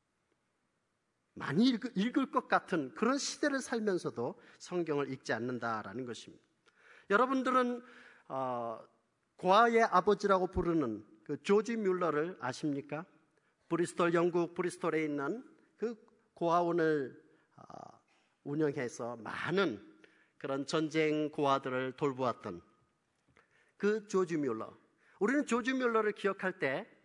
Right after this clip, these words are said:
오만 번 이상의 기도 응답을 받은 기도의 사람으로 기억합니다. 이게 틀린 것이 아니라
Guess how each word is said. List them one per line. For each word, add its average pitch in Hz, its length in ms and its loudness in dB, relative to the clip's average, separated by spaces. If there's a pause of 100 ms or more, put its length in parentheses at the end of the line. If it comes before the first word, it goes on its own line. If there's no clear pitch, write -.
(400)
오만 226 480 4
번 254 140 6
이상의 208 680 0
기도 208 260 2
응답을 180 380 4
받은 143 360 2
기도의 226 400 2
사람으로 151 760 -4 (160)
기억합니다. 135 640 -6 (200)
이게 156 120 -4
틀린 262 300 -8
것이 233 220 -6
아니라 135 400 -8